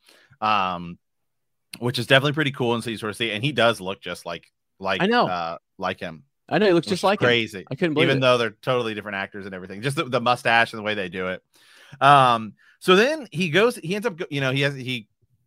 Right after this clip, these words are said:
Speaker 1: he blows that ship up, and so he gets sent back to Top Gun 'cause he's gotta, you know, do a meeting. Thankfully, this is where you start to get the Iceman references. Like, "Well, you got an admiral in high places," right?
Speaker 2: Right,
Speaker 1: And so I
Speaker 2: right.
Speaker 1: love that, even though Val Kilmer's only,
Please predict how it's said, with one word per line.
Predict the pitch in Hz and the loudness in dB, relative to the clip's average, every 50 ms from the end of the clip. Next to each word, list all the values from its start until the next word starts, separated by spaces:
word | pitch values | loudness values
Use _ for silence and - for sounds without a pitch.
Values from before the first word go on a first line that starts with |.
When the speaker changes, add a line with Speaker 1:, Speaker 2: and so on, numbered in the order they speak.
| _ _ _ _ _ _ _ | _ _ _ _ _ _ _
Speaker 1:
he | - 120 | -10 -6
blows | 98 123 143 160 160 131 | -2 0 2 2 2 2
that | 147 131 123 | 0 -2 -2
ship | - 127 113 - | -2 -2 -2 2
up, | 113 110 107 110 - | 2 2 2 2 0
and | 107 95 | -4 -10
so | - 110 104 95 | -8 -6 -6 -6
he | 98 107 101 | -6 -10 -10
gets | 92 107 101 95 - - - - _ _ | -8 -8 -8 -8 -10 -14 -20 -20 _ _
sent | - - 120 113 117 - | -12 -8 -6 -6 -6 -4
back | 107 110 110 - | -4 -4 -4 -6
to | 117 | -6
Top | - 117 107 104 - | -4 -4 -4 -2 -2
Gun | - 104 101 101 95 | -4 -6 -6 -6 -10
'cause | - 98 92 | -14 -16 -14
he's | 92 90 | -10 -6
gotta, | 104 98 98 95 95 - _ _ _ _ | -6 -4 -4 -6 -10 -12 _ _ _ _
you | 98 98 92 | -14 -12 -10
know, | 92 92 | -10 -10
do | 92 101 | -10 -10
a | 92 | -10
meeting. | 98 107 107 101 101 98 92 - | -10 -8 -8 -8 -10 -12 -8 -4
Thankfully, | 131 127 135 151 147 - - 117 107 104 101 98 101 - _ _ _ _ _ _ | -2 -2 -2 -2 -4 -10 -12 -10 -8 -8 -8 -10 -12 -14 _ _ _ _ _ _
this | 110 131 185 202 - | -4 -4 -4 -2 -4
is | 220 160 | -4 -2
where | 160 151 | -2 -2
you | 139 131 | -2 -4
start | 139 135 120 | -4 -6 -6
to | - - | -6 -10
get | 113 - | -12 -10
the | 98 - | -8 -4
Iceman | - 107 120 - - 95 82 80 | -2 -2 -2 -2 -6 -14 -14 -12
references. | 78 78 78 - 80 80 - 82 | -12 -12 -12 -14 -18 -20 -20 -20
Like, | 82 85 | -12 -4
"Well, | 101 117 127 131 131 131 | 0 4 6 6 6 4
you | 127 123 113 | 2 0 -2
got | 120 113 | -4 -2
an | 110 | -2
admiral | 107 104 110 110 107 98 104 98 95 | 0 0 2 2 0 0 -4 -6 -6
in | 92 92 | -6 -4
high | 104 95 90 | -4 -6 -6
places," | - - 95 87 80 - - - - - - - - _ _ _ _ _ _ _ _ _ - 127 - | -6 -10 -12 -12 -12 -12 -18 -20 -20 -20 -20 -20 -20 _ _ _ _ _ _ _ _ _ -20 -12 -6
right? | 95 95 101 104 104 98 98 | -2 0 0 2 2 2 0
Speaker 2:
Right, | 95 95 95 92 92 90 87 - | 0 0 -2 -2 -4 -4 -6 -6
Speaker 1:
And | 123 110 | -4 2
so | 147 139 | 4 6
I | 135 135 | 6 6
Speaker 2:
right. | |
Speaker 1:
love | 135 143 156 180 214 214 190 165 | 6 4 4 4 4 4 2 0
that, | 147 143 123 120 117 113 - - | 2 2 4 4 2 0 -4 -6
even | 123 139 143 143 143 135 | -8 -8 -8 -6 -6 -4
though | 131 123 113 | -4 -2 0
Val | 117 113 113 113 - | 0 2 0 0 -2
Kilmer's | _ - 117 110 110 107 104 98 - - | _ -10 -10 -8 -8 -10 -10 -10 -10 -8
only, | 104 107 113 120 127 - | -8 -8 -8 -10 -12 -16